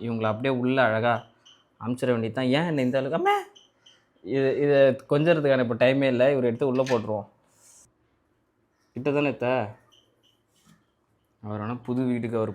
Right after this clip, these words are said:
போயிடுவாரு. எப்படி பாக்குறாரு பாருங்க. என்னை எப்படி தெரியுமா குத்து குத்துன்னு குத்திட்டாரு. அடுத்தது, அடுத்தது பார்த்தீங்கன்னா பையன். அவனையும் விட்டுருவோம். அப்பா, அம்மா, இவனும் தாங்க குத்துறான். அம்மா.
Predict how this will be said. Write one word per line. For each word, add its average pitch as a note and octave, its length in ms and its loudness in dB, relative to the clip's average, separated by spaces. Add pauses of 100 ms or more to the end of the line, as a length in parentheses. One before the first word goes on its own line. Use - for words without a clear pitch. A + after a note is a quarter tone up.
போயிடுவாரு. A2+ 440 0
எப்படி B2 220 -6
பாக்குறாரு A#2 320 0
பாருங்க. G#2 240 -6 (140)
என்னை G#2+ 220 -4
எப்படி D3 200 -6
தெரியுமா A2+ 260 -8
குத்து A#2 160 -12
குத்துன்னு A#2 240 -8
குத்திட்டாரு. A2+ 380 -6 (1700)
அடுத்தது, C#3+ 340 0 (560)
அடுத்தது D3 260 2
பார்த்தீங்கன்னா C3+ 380 4
பையன். C3 340 -2 (500)
அவனையும் C3+ 300 0
விட்டுருவோம். A#2+ 420 0 (220)
அப்பா, C3 200 -2 (500)
அம்மா, D3+ 140 0 (120)
இவனும் C#3+ 260 -2
தாங்க D3 220 -2
குத்துறான். C#3 340 -6 (380)
அம்மா. F3 220 -2